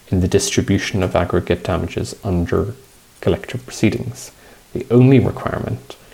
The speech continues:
is that distribution should be just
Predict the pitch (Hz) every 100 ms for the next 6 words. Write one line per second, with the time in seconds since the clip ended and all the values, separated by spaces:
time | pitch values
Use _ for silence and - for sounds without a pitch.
0 | - - _ - - 92 - 101 - 95
1 | 87 - 90 87 - 110 90 - - -
2 | - - -